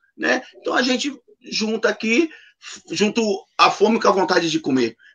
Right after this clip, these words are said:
Eu vejo como, é, estratégico. O governo foi estratégico, E A D, ainda bem que não tá dando certo. Né? Ainda bem que não,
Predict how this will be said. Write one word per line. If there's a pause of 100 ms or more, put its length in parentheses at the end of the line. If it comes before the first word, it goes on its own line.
(100)
Eu
vejo
como, (520)
é,
estratégico. (220)
O
governo
foi
estratégico, (340)
E
A
D, (100)
ainda
bem
que
não
tá
dando
certo. (1800)
Né? (280)
Ainda
bem
que
não,